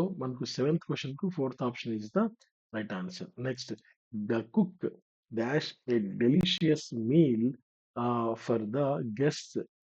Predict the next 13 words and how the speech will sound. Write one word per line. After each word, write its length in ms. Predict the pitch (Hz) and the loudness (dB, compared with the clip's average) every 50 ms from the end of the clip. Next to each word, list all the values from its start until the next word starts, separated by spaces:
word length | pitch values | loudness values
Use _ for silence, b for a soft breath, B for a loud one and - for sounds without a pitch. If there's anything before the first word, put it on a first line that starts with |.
| 123 120 | 2 4
every 300 | 120 120 127 139 151 160 135 113 110 | 4 4 4 4 4 4 4 6 4
weekend. 340 | 120 117 - - 107 92 90 - - - | 4 2 2 -2 -4 -2 -4 -6 -6 -2
Choose 220 | - 175 190 190 180 - - | 2 4 4 4 2 2 0
the 80 | - - - 131 | 0 0 0 -2
option 280 | - - - 170 170 196 202 B B B B B _ _ - | -2 0 2 4 4 4 4 B B B B B _ _ -6
that 160 | 139 131 - - 123 - - | -6 -6 -6 -6 -6 2 4
fits 260 | 175 180 180 180 - - - | 4 4 4 2 -8 -8 -4
the 80 | - 123 107 104 104 | -2 -2 -2 0 0
blank 340 | 117 113 117 127 131 131 120 127 117 | 0 0 0 0 -2 -2 -2 -2 0
అని 140 | 117 113 113 - 113 | 0 0 -2 -4 -6
ఇక్కడ 180 | - - 107 101 - - 113 | -8 -8 -8 -8 -8 -10 -8
ఇవ్వడం 240 | 110 110 107 107 104 95 - | -8 -6 -8 -8 -8 -10 -10
జరిగింది. 400 | 98 98 101 104 101 107 143 | -12 -10 -10 -10 -4 -2 0